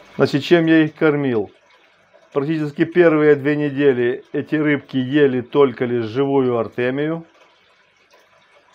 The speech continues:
Потом постепенно начал включать им в рацион, ну, обычный, э, сухой Копинс гранулы.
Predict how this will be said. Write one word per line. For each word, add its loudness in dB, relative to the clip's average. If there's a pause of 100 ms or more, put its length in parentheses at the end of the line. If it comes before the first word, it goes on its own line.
Потом 0
постепенно 0
начал 2
включать -2
им -4
в 0
рацион, -2 (1600)
ну, -2
обычный, 0
э, -8
сухой 0 (760)
Копинс 0 (340)
гранулы. -4